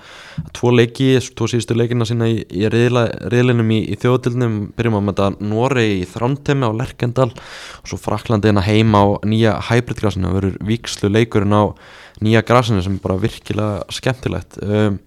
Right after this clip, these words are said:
þetta eru mikilvægir leikir fyrir íslenska liðið. Við erum í þriðja sæti riðilsins með þrjú stig eftir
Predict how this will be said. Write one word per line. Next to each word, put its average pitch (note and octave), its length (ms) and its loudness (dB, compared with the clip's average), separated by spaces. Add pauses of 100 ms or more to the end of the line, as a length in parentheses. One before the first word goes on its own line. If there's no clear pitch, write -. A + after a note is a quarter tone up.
(800)
þetta - 80 -6
eru G2+ 160 4
mikilvægir B2 540 6
leikir B2 340 2
fyrir A2 160 0
íslenska - 240 -2
liðið. G#2 300 4
Við G#2 100 4
erum G2+ 240 0
í G#2 200 -4
þriðja A2 280 2
sæti G2 220 -6
riðilsins G#2 400 0
með G#2 180 -4
þrjú A2 220 2
stig - 220 -2
eftir G#2 260 -2